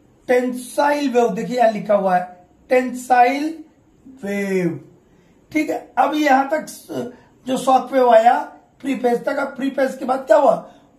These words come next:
वापस गया, वापस हुआ, reflect हुआ, तो वो हो गया tensile wave। और जब टेंसाइल वेव हो गया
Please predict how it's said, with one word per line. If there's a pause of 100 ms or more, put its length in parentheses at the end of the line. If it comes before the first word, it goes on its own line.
वापस
गया, (440)
वापस (440)
हुआ,
reflect
हुआ, (600)
तो (720)
वो
हो
गया (560)
tensile
wave। (260)
और
जब
टेंसाइल
वेव
हो
गया